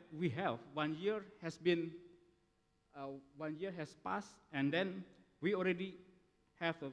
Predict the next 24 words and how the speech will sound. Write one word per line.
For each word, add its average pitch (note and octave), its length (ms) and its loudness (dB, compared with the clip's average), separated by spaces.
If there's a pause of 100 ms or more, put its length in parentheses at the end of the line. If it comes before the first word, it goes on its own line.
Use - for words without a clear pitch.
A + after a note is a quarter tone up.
(120)
some E3+ 400 0
big E3 140 6 (400)
infrastructure D3 460 0
project C#3 440 -2 (400)
on C3+ 120 6
the C#3 60 0
pipeline, C#3+ 540 -4 (260)
already C3 300 2
launched, D3 380 -4 (120)
already C3 320 -10
groundbreaking. D3+ 680 -8 (840)
And C#3 140 6
in D#3 100 2
two D#3+ 60 -10
thousand E3+ 320 -2
eleven, E3+ 420 2 (220)
for D#3+ 120 -10
instance, D#3+ 320 -8 (560)
there D3 240 -10
are D#3+ 400 -10 (240)
around D3 320 -20 (560)
fifty F#3 400 -12
something D#3+ 480 0 (560)
of, C#3+ 160 2